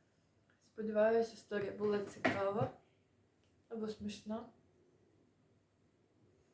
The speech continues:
Боже, яка халюся дівчинка. Не можу прямо, ну яка вона гарна.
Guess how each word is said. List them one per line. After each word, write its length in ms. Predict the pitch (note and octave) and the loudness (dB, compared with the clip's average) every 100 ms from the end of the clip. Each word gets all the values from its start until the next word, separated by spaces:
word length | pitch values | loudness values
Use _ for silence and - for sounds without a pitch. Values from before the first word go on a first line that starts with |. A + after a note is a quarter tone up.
| _ _ _ _ _ _ _ - | _ _ _ _ _ _ _ -12
Боже, 380 | G#3+ G#3 G#3+ G#3+ | -8 -6 -6 -8
яка 260 | - C#4 | -10 -10
халюся 500 | C#4 C4+ A#3 A3+ - | -8 -4 -2 -4 -6
дівчинка. 720 | A3 G#3 G#3 G3 G3+ - - - - _ _ _ _ _ _ _ _ _ _ _ _ _ G3+ - D#4 - _ _ _ _ _ _ _ _ _ _ _ _ _ _ _ _ _ _ _ _ _ _ _ _ _ _ _ _ _ _ _ - - _ _ _ _ _ _ _ _ _ A3 | -8 -6 -6 -6 -8 -14 -20 -20 -20 _ _ _ _ _ _ _ _ _ _ _ _ _ -18 -12 -12 -14 _ _ _ _ _ _ _ _ _ _ _ _ _ _ _ _ _ _ _ _ _ _ _ _ _ _ _ _ _ _ _ -20 -20 _ _ _ _ _ _ _ _ _ -18
Не 120 | B3+ | -10
можу 320 | A#3+ G#3 G3+ | -6 -4 -6
прямо, 380 | G3+ G3 G3 G3 | -8 -8 -8 -8
ну 240 | G#3 C#4 D#4 | -10 -12 -14
яка 260 | D#4 F4 | -6 -2
вона 240 | F#4 C4 G#3+ | -2 -2 -4
гарна. 460 | G3+ G3 F#3+ F#3+ | -4 -6 -6 -8